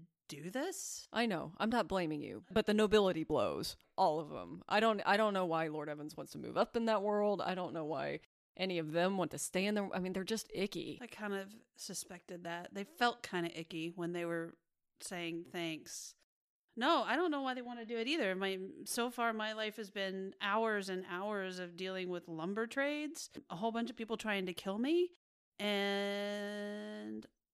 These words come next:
Speaker 1: lots of backbiting. Oh, and the, uh, my, our own courtship here that was lackluster, to say the least, with
Speaker 2: I just, I just wanna say, I belong to the Thieves Guild,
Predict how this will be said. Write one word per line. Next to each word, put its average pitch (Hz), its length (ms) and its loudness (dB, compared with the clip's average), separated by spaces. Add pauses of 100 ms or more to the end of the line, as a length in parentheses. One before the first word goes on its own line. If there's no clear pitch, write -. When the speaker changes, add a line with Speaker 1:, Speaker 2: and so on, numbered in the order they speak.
(140)
Speaker 1:
lots 262 180 -8
of - 60 -16
backbiting. 165 680 -10 (580)
Oh, 277 220 4
and 269 140 0 (120)
the, 240 140 -6
uh, 269 140 2
my, 254 180 4
our 240 220 4
own 320 220 6
courtship - 580 -6 (120)
here 160 360 -2
that 180 180 -4
was 190 480 -2
lackluster, 165 920 -4
to 180 100 -10
say 160 220 -4
the 151 120 -8
least, 175 560 -6
with 175 540 -6 (260)
Speaker 2:
I 269 100 2
just, 302 280 -2
I 240 80 -2
just 262 220 -10
wanna 254 160 -4
say, 175 220 -8 (240)
I 269 100 -2
belong 214 400 -2
to 160 60 -6
the 160 100 -10
Thieves 156 380 -6
Guild, - 460 -8